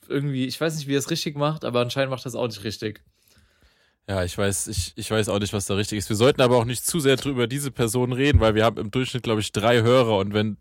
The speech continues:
Speaker 2: zwei von denen keine Ahnung haben, wer das ist, dann haben die eventuell schon abgeschaltet.
Speaker 1: Ich
Speaker 2: Das heißt,
Speaker 1: finde, nein,
Speaker 2: stopp.
Speaker 1: du, du,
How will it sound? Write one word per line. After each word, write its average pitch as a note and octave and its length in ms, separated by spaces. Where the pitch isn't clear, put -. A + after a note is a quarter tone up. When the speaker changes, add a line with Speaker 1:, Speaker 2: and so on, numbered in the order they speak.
Speaker 2:
zwei B2 400
von G#2 200
denen G#2 220
keine B2 320
Ahnung A#2 220
haben, G#2+ 100
wer G#2 60
das G2+ 180
ist, - 260
dann F#2+ 100
haben G2+ 140
die F#2+ 100
eventuell G2 400
schon G2 160
abgeschaltet. E2+ 760
Speaker 1:
Ich - 140
Speaker 2:
Das - 100
heißt, C#3+ 200
Speaker 1:
finde, A#2 60
nein, A#2 260
Speaker 2:
stopp. A2+ 260
Speaker 1:
du, A#2+ 80
du, A2+ 60